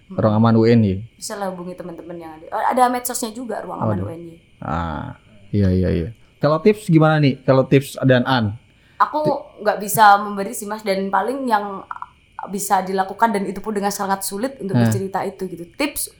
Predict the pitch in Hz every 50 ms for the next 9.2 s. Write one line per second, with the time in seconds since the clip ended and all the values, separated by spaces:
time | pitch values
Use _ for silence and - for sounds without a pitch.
0 | _ - 208 208 208 185 196 208 185 196 196 190 180 - 254 240 220 220 214 208
1 | 226 254 247 - - _ _ _ _ _ _ _ - 190 185 202 196 208 220 -
2 | 226 220 233 233 233 220 214 220 - _ _ _ _ - 185 202 196 190 196 185
3 | 180 190 - 196 196 175 185 202 196 185 196 196 - 135 123 127 123 117 117 113
4 | 117 113 123 - _ _ _ _ _ _ - 190 196 190 202 214 226 240 269 269
5 | - - - - - - 208 190 185 185 185 202 190 190 175 160 156 160 - -
6 | _ _ - 156 - - - _ _ _ _ - - 113 113 110 110 110 - 101
7 | 98 98 104 180 180 190 202 208 196 - - 208 208 - - 262 254 247 220 214
8 | 202 - - 202 196 - - 196 190 180 190 185 - 180 180 - - - 175 180
9 | 170 - - 147 147